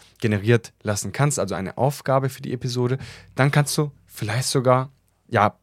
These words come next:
beim Festival diese Episode aufnehmen,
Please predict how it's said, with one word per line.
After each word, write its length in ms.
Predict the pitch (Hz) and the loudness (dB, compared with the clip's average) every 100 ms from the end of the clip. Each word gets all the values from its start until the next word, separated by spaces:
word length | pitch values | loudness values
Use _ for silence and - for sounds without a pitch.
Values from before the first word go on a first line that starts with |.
| - | 4
beim 280 | 175 196 - | 6 4 -4
Festival 720 | - - 143 - 135 135 139 - - _ - | -2 2 2 0 2 4 4 -2 -20 _ -6
diese 360 | 135 139 - - | 0 2 2 0
Episode 480 | 120 135 120 120 - | -2 2 4 4 4
aufnehmen, 480 | 139 - 160 160 | 2 2 2 2